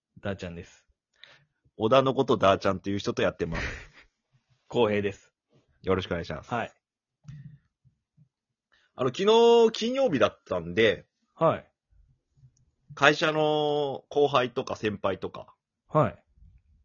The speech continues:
Speaker 2: 辞めちゃった事務員さんとか誘ってご飯行ったんですよ。
Speaker 1: おー。
Speaker 2: で、ちょっと気になってた居酒屋を予約して、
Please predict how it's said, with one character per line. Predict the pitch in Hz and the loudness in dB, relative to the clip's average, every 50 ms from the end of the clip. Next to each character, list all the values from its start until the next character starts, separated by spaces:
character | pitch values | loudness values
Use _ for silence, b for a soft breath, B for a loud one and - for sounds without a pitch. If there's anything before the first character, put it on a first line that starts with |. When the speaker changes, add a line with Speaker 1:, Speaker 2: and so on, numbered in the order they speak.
| _ | _
Speaker 2:
辞 | - 104 101 | -8 -6 -4
め | 107 113 | -4 -4
ち | 110 - | -4 -6
ゃ | 110 | -6
っ | 110 | -6
た | - 113 101 | -6 -8 -8
事 | 90 95 | -6 -6
務 | 104 107 113 | -6 -6 -6
員 | 110 101 | -6 -8
さ | 87 - 92 | -8 -12 -16
ん | 87 | -16
と | - - | -16 -16
か | - 87 - | -18 -16 -14
誘 | - 95 90 95 | -14 -12 -10 -10
っ | 87 | -12
て | - _ - 90 87 | -12 _ -10 -10 -6
ご | 82 110 113 | -6 -6 -6
飯 | 147 135 | -4 -6
行 | 92 80 | -6 -8
っ | |
た | _ - - | _ -16 -16
ん | - | -16
で | - | -18
す | - - | -20 -20
よ。 | _ _ _ _ _ _ _ _ _ _ _ _ _ _ _ _ _ _ _ _ _ | _ _ _ _ _ _ _ _ _ _ _ _ _ _ _ _ _ _ _ _ _
Speaker 1:
お | _ - - 90 95 95 98 98 98 95 95 95 95 92 90 87 85 80 73 | _ -18 -12 -10 -8 -6 -6 -4 -4 -4 -4 -4 -4 -4 -6 -6 -8 -10 -12
ー。 | - _ _ _ _ _ _ - | -16 _ _ _ _ _ _ -10
Speaker 2:
で、 | 107 117 113 | -8 -6 -6
ち | 120 | -4
ょ | 127 | -6
っ | 113 | -4
と | - 113 104 95 87 82 85 - | -2 0 2 2 2 0 -4 -6
気 | - - 117 | -6 -6 -4
に | 120 135 | -4 -2
な | 135 135 135 | 0 0 0
っ | - | 0
て | - 101 | -2 -6
た | 87 - 90 | -6 -4 -6
居 | 87 | -6
酒 | 82 92 87 - 95 92 | -6 -6 -4 -2 0 0
屋 | 90 | 0
を | 87 | 0
予 | 92 101 | 0 2
約 | 104 107 104 - - 104 | 2 2 0 0 -2 -4
し | - - - | -4 -4 -2
て、 | - 120 104 - 139 | 0 0 0 -2 -6